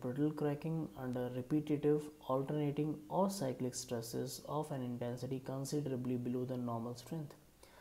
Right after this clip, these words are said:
देखिए, क्या बोलना चाह रहा है कि आपका जो material है ना, इसमें जो maximum engineering materials होते हैं, वो इसी, अ, mechanism से fail होते हैं।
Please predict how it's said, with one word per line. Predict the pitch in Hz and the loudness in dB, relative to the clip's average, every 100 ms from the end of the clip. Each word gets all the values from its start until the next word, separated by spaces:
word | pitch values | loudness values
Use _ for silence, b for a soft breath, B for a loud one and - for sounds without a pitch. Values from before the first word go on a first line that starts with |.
| B B B - | B B B 0
देखिए, | 170 190 | 4 6
क्या | 170 170 | 10 10
बोलना | 160 156 156 | 10 4 2
चाह | 151 143 | 0 0
रहा | 143 | 0
है | 151 190 - B B B - | 0 -2 -10 B B B -6
कि | - 196 170 | 2 4 6
आपका | 170 190 | 6 6
जो | 190 196 | 8 8
material | 165 147 165 185 | 8 4 4 6
है | 175 135 | 4 4
ना, | 135 | 2
इसमें | 135 127 131 117 | 2 0 0 0
जो | 120 | 2
maximum | 143 143 143 - 190 185 | 4 4 4 4 6 8
engineering | 165 160 170 165 | 6 6 6 4
materials | 143 156 156 | 4 4 4
होते | 151 151 | 0 2
हैं, | 156 | 0
वो | 165 | 0
इसी, | 147 180 180 - | 0 4 2 2
अ, | - | 0
mechanism | 139 139 135 135 131 139 139 139 | 4 4 2 0 0 2 2 0
से | 139 | 0
fail | 131 135 135 | 0 0 0
होते | 139 - 143 | -2 -6 -6
हैं। | 190 | -8